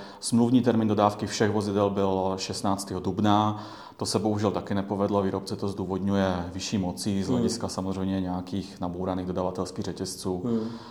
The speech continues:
Speaker 1: kvůli ještě pandemii covidu a teď vlastně aktuálně i válce na Ukrajině. Ale věřím, věříme teda, že v průběhu léta by aspoň některá z těch vozidel už mohla být postupně dodávána.
Speaker 2: Když se ještě vrátíme k té trase z Palmovky do Myškovic,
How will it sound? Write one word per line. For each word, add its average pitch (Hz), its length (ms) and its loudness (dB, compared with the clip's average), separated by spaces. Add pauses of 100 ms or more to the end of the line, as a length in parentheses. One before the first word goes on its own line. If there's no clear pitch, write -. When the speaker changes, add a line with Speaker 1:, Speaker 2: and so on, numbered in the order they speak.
(120)
Speaker 1:
kvůli 92 380 2 (300)
ještě 90 260 -4
pandemii 95 460 2
covidu 92 600 0
a 87 140 0 (400)
teď - 260 -4
vlastně 98 240 -2
aktuálně 95 440 -2
i 98 60 -2
válce 92 300 -2
na 90 100 0
Ukrajině. 95 560 0 (640)
Ale 98 200 6
věřím, 95 440 2
věříme 95 420 2
teda, 92 240 0
že 92 180 -4 (380)
v 90 80 -12
průběhu 92 360 -2
léta 90 440 -2
by 92 140 -4
aspoň 98 320 -2
některá 92 380 0
z - 180 -8
těch 90 140 -4
vozidel 90 320 0
už 90 80 -2
mohla 87 260 -2
být 85 120 -4
postupně - 400 -10
dodávána. 82 480 -6 (160)
Speaker 2:
Když 117 140 -4
se 143 80 4
ještě 147 240 4
vrátíme 143 420 4
k - 60 -4
té 175 140 -6
trase 135 440 4
z - 80 -4
Palmovky 120 600 6
do 123 360 6
Myškovic, 104 680 0